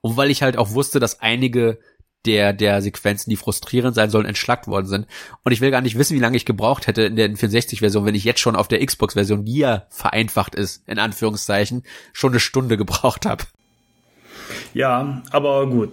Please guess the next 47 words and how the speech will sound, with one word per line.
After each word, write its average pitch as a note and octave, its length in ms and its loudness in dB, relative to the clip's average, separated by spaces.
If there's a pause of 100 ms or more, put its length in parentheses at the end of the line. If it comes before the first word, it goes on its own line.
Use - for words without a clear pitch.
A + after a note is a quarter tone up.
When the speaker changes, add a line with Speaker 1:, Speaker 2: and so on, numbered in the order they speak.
Speaker 2:
da A#2+ 180 0
werden C3+ 200 0
wir C3 60 0
dann A#2+ 180 0
ja A#2+ 80 2
nochmal A#2 380 2
gerne A#2+ 680 0
ausführlicher B2 640 -2
drüber A2 320 0
reden, A2+ 200 0
freue F#2+ 220 -4
ich - 100 -10
mich - 160 -10
drauf. - 320 -8 (520)
Speaker 1:
Sehr C#3+ 140 0
gerne. A#2+ 260 2
Also B2+ 160 4
das C3 100 2
Spiel D#3 220 2
hat C#3+ 160 -2
viele D#3 280 2
Qualitäten, D3+ 680 -2
aber B2 160 2
es - 80 2
hat C3 100 2
auch A#2+ 100 2
viele A2 420 0
frustige F#2+ 480 -2
Momente. F2 420 -8 (240)
Da F#2 480 0 (340)
bereite G2 280 -2
ich - 100 -6
euch F2 80 -2
jetzt - 140 0
schon G2 100 0
mal F2+ 80 4
vor. F2 240 0
Ich E2+ 120 -4
werde G2+ 120 0
nicht G#2 160 -4
der F#2+ 180 2
größte G2 360 -2
Rare-Fan, F2 400 0
glaub G2 180 0
ich, G#2+ 80 2
<laughs> - 20 4
sein. - 280 0